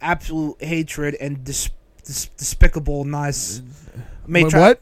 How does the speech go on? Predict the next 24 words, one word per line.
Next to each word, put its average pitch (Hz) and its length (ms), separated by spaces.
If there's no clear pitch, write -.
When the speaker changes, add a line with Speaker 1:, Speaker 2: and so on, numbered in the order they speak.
Speaker 2:
What 185 140
was 175 140
it? - 260
Gonna 165 180
say? 175 200
Try 165 180
that 170 80
again. 196 240
Speaker 1:
So - 260
this 180 260
is 208 160
Speaker 2:
Despicableness. 143 800
Speaker 1:
What, 170 140
what 175 100
did 175 140
I 156 140
Speaker 2:
<laughs> - 160
Despicableness. 180 1160
Speaker 1:
Yeah. - 60
Despicable 139 480
me. 139 260
Speaker 2:
<laughs> - 40
Yeah. 165 220
Speaker 1:
But 156 200